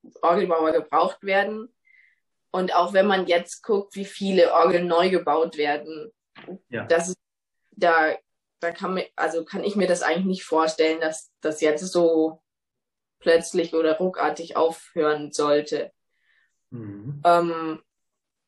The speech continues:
Speaker 1: natürlich ist es so, dass fünfzig Auszubildende in einem Beruf nicht so arg viele sind für Deutschland.
Speaker 2: <laughs>
Speaker 1: Aber das ist vielleicht auch gerade was Besonderes und
Speaker 2: Ja, ja.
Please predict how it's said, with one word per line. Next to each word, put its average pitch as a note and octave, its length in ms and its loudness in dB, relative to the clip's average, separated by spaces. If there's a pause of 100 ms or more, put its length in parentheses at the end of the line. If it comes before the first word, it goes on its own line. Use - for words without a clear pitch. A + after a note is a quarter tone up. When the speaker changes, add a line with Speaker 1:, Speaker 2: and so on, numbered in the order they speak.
Speaker 1:
natürlich G#3+ 560 4
ist G#3 120 -4
es - 380 -8 (100)
so, F#3+ 280 2
dass F3 240 2
fünfzig G#3 600 -2
Auszubildende F3+ 880 0
in E3 440 -2
einem E3+ 440 -2 (360)
Beruf F#3+ 560 0
nicht F#3+ 320 4
so - 140 4
arg E3 280 2
viele G3+ 400 0
sind G3+ 320 2
für G#3+ 160 2
Deutschland. G3 640 0 (220)
Speaker 2:
<laughs> D3 380 -6 (360)
Speaker 1:
Aber F3 680 2 (1120)
das F#3+ 240 -6
ist G3 140 -10
vielleicht F#3 280 -2
auch F3+ 140 0
gerade E3+ 320 0
was F3 180 -4
Besonderes D#3+ 800 -4 (280)
und D#3+ 340 -4
Speaker 2:
Ja, G#2+ 60 -12 (420)
ja. G#2+ 200 -14